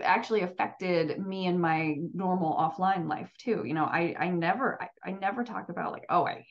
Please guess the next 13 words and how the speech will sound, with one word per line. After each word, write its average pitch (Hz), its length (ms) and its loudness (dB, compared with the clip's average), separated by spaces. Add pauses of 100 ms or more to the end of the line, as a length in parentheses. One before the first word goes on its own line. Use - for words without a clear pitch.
hated 208 300 2
that - 220 -4
T 214 160 -2
V 208 160 2
show." 185 280 -2 (300)
<laughs> - 280 -20
I'm 262 200 8
never, - 1400 6 (100)
ever 349 300 8
like 302 240 4
that 208 220 4
anymore. 185 420 4
I'm, 214 460 4